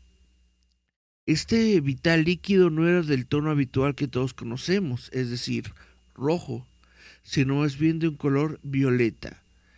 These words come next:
La persecución continuó hasta que los primeros rayos del sol comenzaron a asomarse.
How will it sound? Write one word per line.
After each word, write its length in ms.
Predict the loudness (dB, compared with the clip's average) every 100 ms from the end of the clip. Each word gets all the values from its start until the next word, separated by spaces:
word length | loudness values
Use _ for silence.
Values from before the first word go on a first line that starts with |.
| _ _ _
La 160 | -4 -2
persecución 640 | -4 -6 -8 -4 0 0
continuó 540 | -2 -2 -2 0 0
hasta 300 | 0 -2 -6
que 180 | -4 -6
los 180 | -6 -6
primeros 460 | -4 -2 0 -2
rayos 320 | 0 0 0 -2
del 160 | -2
sol 260 | -2 -4 -4
comenzaron 560 | -4 -6 -4 -4 -2
a 80 | -4
asomarse. 720 | -6 -8 -6 -6 -6 -10 -16